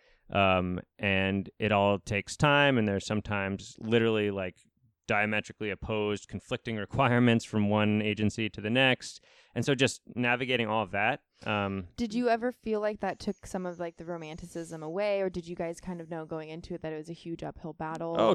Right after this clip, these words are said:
Speaker 1: to-, uh, uh, absolutely. I mean, once you get into it and get into the grind,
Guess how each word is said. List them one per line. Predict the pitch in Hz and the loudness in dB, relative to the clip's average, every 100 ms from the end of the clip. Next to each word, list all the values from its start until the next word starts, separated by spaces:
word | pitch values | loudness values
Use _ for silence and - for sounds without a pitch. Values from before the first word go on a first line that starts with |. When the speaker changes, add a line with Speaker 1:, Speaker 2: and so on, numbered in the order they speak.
| - | 4
Speaker 1:
to-, | 220 104 101 98 - _ - | 4 4 2 0 -4 _ -12
uh, | |
uh, | 73 - - | -12 -10 -2
absolutely. | 190 - 175 208 123 | 0 0 -2 0 0
I | |
mean, | 117 127 82 | 0 -2 0
once | 143 147 | 0 0
you | 147 | -4
get | 110 127 | 2 4
into | 123 139 147 | 4 4 4
it | 139 120 | 4 4
and | 113 | 2
get | 123 | 2
into | 123 117 | 0 0
the | 113 | -2
grind, | 101 104 113 143 165 | -2 -2 -2 -2 -4